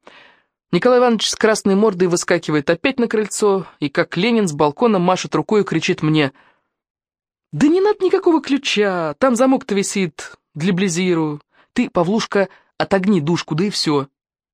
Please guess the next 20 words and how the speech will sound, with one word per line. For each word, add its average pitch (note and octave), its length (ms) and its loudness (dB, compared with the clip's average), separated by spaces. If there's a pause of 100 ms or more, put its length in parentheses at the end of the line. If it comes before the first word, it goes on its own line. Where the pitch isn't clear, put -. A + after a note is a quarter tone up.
(340)
А C#3+ 100 -4
я F3 180 0
уже F3 140 0
выхожу D3+ 320 -2
за D#3 120 -4
калитку. D3 500 -8 (720)
Не C4+ 140 2
сваришь A#3 480 0 (180)
каши E3 280 0
с - 80 -6
этой D#3 180 -4
весёлой D#3 360 -2
бестолковой D3 520 -2
компанией, D3 440 0
столько E3 320 0
времени D3+ 320 0
потерять. D3+ 560 -4 (960)
Отец C#3+ 280 -4
кричит C#3+ 340 -6
вдогонку: C#3 560 -2